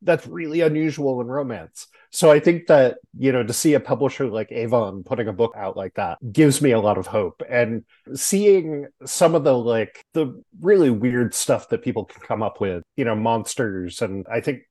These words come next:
Kit Rocha has a new book coming out with dragons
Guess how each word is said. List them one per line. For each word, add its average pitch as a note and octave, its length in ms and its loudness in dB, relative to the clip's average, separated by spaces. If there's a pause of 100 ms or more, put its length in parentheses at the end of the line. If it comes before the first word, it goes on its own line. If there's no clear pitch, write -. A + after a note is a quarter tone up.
(120)
Kit D3 180 -4
Rocha A#2 380 2
has A2 200 -4
a A2+ 60 -6
new G#2+ 100 -4
book G#2 280 -4
coming A2 240 -6
out G#2+ 120 -6
with G2+ 200 -16
dragons F#2+ 920 -6